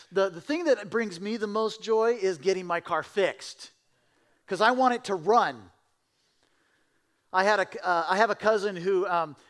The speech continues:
his first car was a nineteen sixty-five Mustang.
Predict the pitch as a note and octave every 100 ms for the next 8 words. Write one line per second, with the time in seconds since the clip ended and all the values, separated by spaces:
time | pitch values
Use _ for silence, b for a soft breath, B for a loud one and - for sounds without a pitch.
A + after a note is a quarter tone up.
0 | - G3+ - A3+ A#3+ - - G#3 E3+ D#3
1 | E3+ E3+ E3 D#3 D#3+ D#3+ E3 F#3 G#3+ -
2 | G#3+ G#3 - - G3+ - - G3 - -
3 | F3+ E3 E3 C#3+ E3+ E3+ - E3 C#3 A2